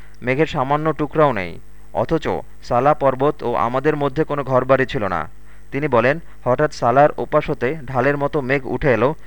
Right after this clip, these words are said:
এবং মধ্য আকাশে এসে ছড়িয়ে পড়ল। অতঃপর প্রচুর বর্ষণ হতে লাগল। আল্লাহর কসম, আমরা ছয় দিন সূর্য দেখতে পাইনি।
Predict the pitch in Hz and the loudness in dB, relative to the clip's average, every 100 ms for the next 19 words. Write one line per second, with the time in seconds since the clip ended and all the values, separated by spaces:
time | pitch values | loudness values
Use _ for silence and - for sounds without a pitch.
0 | - - 120 139 123 131 151 160 151 151 | -14 -6 -4 -2 0 0 4 2 2 0
1 | 147 139 147 156 143 127 104 92 82 - | 0 0 0 2 2 2 0 0 -2 -6
2 | - - - - - 110 117 127 147 165 | -14 -14 -14 -14 -4 0 0 2 0 0
3 | 131 131 143 117 120 156 143 131 123 101 | -4 0 2 4 2 2 -2 0 2 2
4 | 90 76 - - - - - 117 143 135 | 0 -4 -6 -12 -14 -8 0 4 4 4
5 | 123 139 151 - 113 139 143 135 135 147 | 0 0 -2 -2 0 0 4 4 4 -2
6 | 151 139 147 127 - 110 104 110 | 0 2 2 2 0 0 0 0